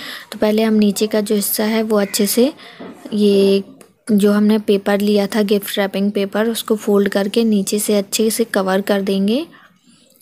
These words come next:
ये देखिए, सेलो टेप की मदद से मैं इसको कवर कर देती हूँ अच्छे से फोल्ड करके कुछ इस तरीके से। ये देखिए, जैसे हम गिफ्ट रैप करते हैं वैसा ही मैं इसको कवर कर दे रही हूँ। ये देखिए,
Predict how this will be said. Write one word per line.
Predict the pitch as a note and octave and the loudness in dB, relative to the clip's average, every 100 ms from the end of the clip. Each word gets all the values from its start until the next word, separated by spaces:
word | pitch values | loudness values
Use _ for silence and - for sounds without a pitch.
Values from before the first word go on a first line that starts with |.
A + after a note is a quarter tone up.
| - | -6
ये | G3+ G3 | -2 0
देखिए, | G3 G3+ A#3 D4+ - _ _ _ _ - | -2 -2 0 -2 -6 _ _ _ _ -16
सेलो | - A3+ G#3 G#3 | -4 0 2 0
टेप | G#3 G#3+ - | 0 -2 -2
की | A3+ | -2
मदद | G#3+ G3+ G#3 | 0 0 -2
से | - | -2
मैं | G#3+ G#3 | 0 0
इसको | G3+ - G#3+ | -2 -4 -4
कवर | G3 F#3+ F#3+ | -2 0 -2
कर | G3 G3 | 0 -2
देती | G3 G3 G#3 | 0 -2 -2
हूँ | G#3 A3+ D#4 - _ _ _ - | 0 0 0 -8 _ _ _ -8
अच्छे | G3+ - G#3 | -6 -4 -2
से | A#3 | -2
फोल्ड | G#3+ - G3 G3 G3 | -4 0 2 2 0
करके | G3 G3 A#3 | -2 -2 -4
कुछ | - G#3 - | 0 -2 0
इस | G3+ - | -2 0
तरीके | G3 G3 G3+ | 0 0 -2
से। | G3+ A#3 D#4 - - - - _ - | 0 0 0 -6 -20 -20 -20 _ -4
ये | G3+ F#3+ | -2 0
देखिए, | F#3+ G3 G3 | -2 0 0
जैसे | F#3+ F#3+ | 0 0
हम | G#3 G#3+ | 2 4
गिफ्ट | G3+ G3+ - | 2 0 -2
रैप | A3 G#3 - | -4 -4 -8
करते | G#3 G3 A3 | -8 -6 -2
हैं | A#3 C4 | 0 0
वैसा | A3+ G3+ G#3+ | -2 -4 -4
ही | G#3 G#3 | 0 0
मैं | G3+ G3 | 0 -2
इसको | - A#3+ D#4+ - - - - - | 0 0 -2 -6 -20 -20 -20 -4
कवर | G#3 G3 G3 | -2 0 -2
कर | G3 F#3+ | -2 -4
दे | F#3 F#3 | -2 -4
रही | F#3+ | -2
हूँ। | G3 D4+ F4 _ A#3 | -2 -2 -4 _ -6
ये | G3 | -4
देखिए, | F#3 F#3 - G3 | -2 -4 -6 -8